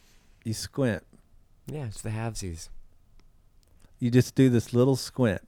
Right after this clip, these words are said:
Speaker 1: like Clint Eastwood. And I went and they showed all these pictures of celebrities. Like, they do do that. What's up with that? How did they learn that?
Speaker 2: Hmm.
Speaker 1: Like, who came along and said, "Here's the look"?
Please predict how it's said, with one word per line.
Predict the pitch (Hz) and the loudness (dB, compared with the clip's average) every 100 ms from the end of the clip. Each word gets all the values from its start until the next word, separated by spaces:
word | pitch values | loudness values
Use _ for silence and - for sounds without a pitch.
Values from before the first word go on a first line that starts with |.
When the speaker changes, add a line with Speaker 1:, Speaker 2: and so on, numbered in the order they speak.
| - - - | -18 -8 -2
Speaker 1:
like | 110 - - | -2 -4 -2
Clint | 127 120 | 2 2
Eastwood. | 127 - 135 143 - _ _ _ _ - - - | 2 2 0 0 -6 _ _ _ _ -20 -20 -10
And | - 117 | -2 2
I | |
went | 120 135 | 4 2
and | 127 | 2
they | 120 | 2
showed | - 139 | 4 4
all | 139 | 4
these | 131 - | 2 -2
pictures | - 135 135 123 | -4 -4 -4 -4
of | 117 | -4
celebrities. | - 113 120 139 165 - | -4 -2 0 -2 -6 -8
Like, | 120 123 - | -8 -8 -8
they | 156 | -8
do | 165 247 | -6 -6
do | 269 92 80 | -4 -6 -6
that. | 76 - - - - - - - | -10 -12 -18 -20 -20 -20 -20 -10
What's | - 147 - | -4 -4 -4
up | 196 | -6
with | 208 240 | -6 -6
that? | 240 160 - - _ - | -6 -6 -10 -16 _ -10
How | 151 | -4
did | 185 170 | -2 -2
they | 170 | -2
learn | 180 220 131 | -2 -2 -2
that? | 92 - - - _ _ - | -2 -6 -16 -20 _ _ -16
Speaker 2:
Hmm. | 104 - - - _ _ _ - | -14 -16 -20 -20 _ _ _ -10
Speaker 1:
Like, | 117 | -4
who | 147 | -2
came | - 147 131 | -2 -2 0
along | 131 | -2
and | 120 | -2
said, | 113 98 | -4 -4
"Here's | 143 147 - | -4 -4 -6
the | 110 | -6
look"? | 107 117 104 104 - | -2 0 0 -4 -12